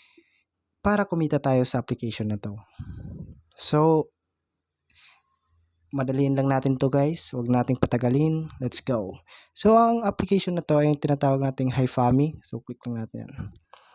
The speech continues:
Hifami. So, ito yung pinaka-dashboard ng Hifami, guys. So, kung makikita natin. So, dito,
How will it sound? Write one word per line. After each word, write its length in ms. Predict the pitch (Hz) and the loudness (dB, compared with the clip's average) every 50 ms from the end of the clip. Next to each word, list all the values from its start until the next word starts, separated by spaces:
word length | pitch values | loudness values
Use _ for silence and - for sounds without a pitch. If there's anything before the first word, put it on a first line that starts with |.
| - _ - | -20 _ -4
Hifami. 640 | - 131 135 135 - - 123 117 117 117 110 107 - _ _ _ _ _ _ _ _ _ - - - _ _ _ _ _ _ _ _ _ _ _ _ _ _ _ _ _ _ - _ _ _ - - _ _ _ _ _ _ _ - | 0 0 0 0 0 0 -2 0 0 -2 -4 -10 -14 _ _ _ _ _ _ _ _ _ -20 -20 -20 _ _ _ _ _ _ _ _ _ _ _ _ _ _ _ _ _ _ -20 _ _ _ -20 -20 _ _ _ _ _ _ _ -6
So, 160 | - - 226 247 | -2 2 4 4
ito 240 | 262 269 269 277 | 4 6 6 6
yung 160 | 269 254 233 - | 6 6 6 4
pinaka-dashboard 800 | 220 208 202 - 175 160 170 160 - - - 156 151 147 147 143 | 4 4 4 2 2 2 2 0 0 -2 2 2 2 2 2 2
ng 400 | 143 143 139 135 135 135 131 131 | 2 4 4 4 2 0 -2 -4
Hifami, 720 | 127 - 147 135 131 - - 123 123 120 127 123 123 123 | -4 -2 -2 -2 -2 -2 -2 -2 -2 0 -2 -2 -4 -4
guys. 720 | 113 117 113 110 110 110 113 113 - - - - - - - - | -4 -2 -2 -2 -2 -4 -4 -8 -10 -14 -14 -16 -18 -20 -20 -20
So, 160 | - - - 131 - | -12 -8 -6 -2 2
kung 160 | 147 143 139 | 2 2 4
makikita 400 | 135 143 127 131 131 127 - 127 | 2 0 0 0 -2 0 2 2
natin. 800 | 123 120 117 117 - 123 117 117 113 113 117 123 - - - - - _ _ _ _ _ _ _ _ _ _ _ - _ _ _ _ _ _ - _ _ - - - - - | 4 4 2 0 -2 -6 -8 -6 -6 -6 -8 -8 -8 -10 -10 -10 -12 _ _ _ _ _ _ _ _ _ _ _ -20 _ _ _ _ _ _ -20 _ _ -20 -20 -16 -6 0
So, 80 | - 240 | 2 2
dito, 560 | 214 208 240 240 226 - - 156 147 143 147 | 4 4 4 4 4 4 4 4 4 2 0